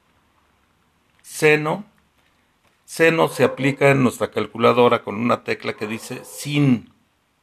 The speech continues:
que significa seno. Entonces ponemos nosotros en nuestra calculadora noventa y dos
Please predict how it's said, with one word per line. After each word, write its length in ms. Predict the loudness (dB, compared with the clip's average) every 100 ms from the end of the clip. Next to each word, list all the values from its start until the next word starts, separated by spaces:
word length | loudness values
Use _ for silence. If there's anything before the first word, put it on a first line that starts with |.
| _ _ _ _ _ _ _ _ _ _ _ _ _ _ _
que 120 | -14
significa 500 | -8 -8 -6 -6 -6
seno. 420 | -2 -2 -2 -6 _ _ _ _ _ _ _ _ -20
Entonces 540 | -16 -4 -2 -2 -6
ponemos 840 | -4 -2 2 4 4 2 -2 -14 _ _ -8
nosotros 720 | -4 -4 2 0 0 -6 -4
en 80 | -4
nuestra 320 | -6 -10 -8
calculadora 840 | -8 -8 0 2 4 4 2 -2 _ _ _ _ _
noventa 680 | 2 4 4 4 2 0 -2
y 120 | -2
dos 600 | 0 2 2 0 -8 -20